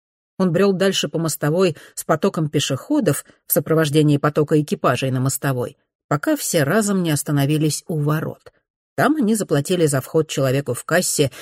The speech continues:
и перетекли на огромную открытую площадку, напоминавшую невозделанный огород. Иностранец в изумлении воззрился на то, что открылось его взгляду.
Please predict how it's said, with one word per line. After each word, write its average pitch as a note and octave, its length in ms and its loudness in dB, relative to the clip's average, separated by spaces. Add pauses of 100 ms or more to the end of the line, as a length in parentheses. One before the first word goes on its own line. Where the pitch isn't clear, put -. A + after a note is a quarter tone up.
(140)
и G3+ 100 4
перетекли G3 540 2
на F#3 160 4
огромную E3+ 540 2
открытую D3 480 -2
площадку, F#3 760 0 (220)
напоминавшую D#3 760 2
невозделанный C3 920 0
огород. D3 600 -4 (760)
Иностранец G3 720 -2
в F3 80 -2
изумлении F3 640 0
воззрился D3+ 640 0
на C#3+ 160 2
то, F#3 160 -6
что D#3+ 240 -6
открылось C3+ 500 -2
его C#3+ 200 -2
взгляду. F#3 600 -6